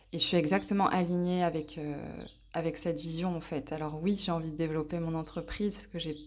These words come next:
plein de projets, j'ai plein de rêves derrière.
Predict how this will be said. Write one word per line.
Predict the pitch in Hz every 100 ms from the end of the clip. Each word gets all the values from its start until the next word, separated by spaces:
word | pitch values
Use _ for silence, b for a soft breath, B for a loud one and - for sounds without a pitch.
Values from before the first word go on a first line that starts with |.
| -
plein | - 190 190
de | 180
projets, | 170 - - 180 175 202
j'ai | 185
plein | 165 170 165
de |
rêves | 160 156 190 196 175
derrière. | 165 160 165 185 -